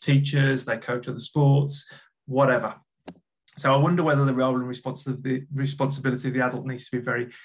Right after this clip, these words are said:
both clear and developing the self-awareness and questioning people's morals and values of ethics of why they're doing it, which then brings me to a second point, which is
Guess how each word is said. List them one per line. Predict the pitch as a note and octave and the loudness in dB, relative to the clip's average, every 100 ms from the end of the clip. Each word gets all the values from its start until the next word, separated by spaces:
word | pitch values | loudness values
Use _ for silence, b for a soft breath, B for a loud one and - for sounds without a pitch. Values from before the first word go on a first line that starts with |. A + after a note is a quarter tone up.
| B - | B -4
both | A#2+ - - | -4 -4 -12
clear | - B2+ B2+ B2+ C3+ | 0 2 4 2 0
and | A#2 A#2 A2+ - | -4 -4 -8 -6
developing | B2+ B2+ B2 B2 | 0 0 0 -6
the | A#2+ | -8
self-awareness | A#2+ A#2 A#2+ A2+ A#2 - | -6 -4 -2 -2 -2 -4
and | C#3+ | -2
questioning | - - - D3+ C3+ B B | 0 0 0 0 0 B B
people's | - C3+ C3+ A#2 | -4 -2 -2 -2
morals | B2+ C3+ E3 C3 | 0 2 2 0
and | B2 | 0
values | A#2+ C3 D3+ C3+ | 0 2 0 0
of | B2+ | -4
ethics | - - - C3+ | -8 -10 -8 -6
of | B2+ | -2
why | B2 B2+ C3+ | 2 4 6
they're | C#3+ D3 | 4 2
doing | D3 D3+ D3+ D#3+ | 0 -2 -2 -4
it, | G#3 - - B B B | -6 -8 -18 B B B
which | E3 D3 | -4 2
then | F#3+ | 4
brings | G3 F3+ D3 | 6 4 4
me | |
to | C#3 D3 | 2 2
a | |
second | - F#3+ - C#3 | 2 0 0 0
point, | B2+ A#2 | 0 -2
which | B2+ - | -4 -2
is | C3 | -2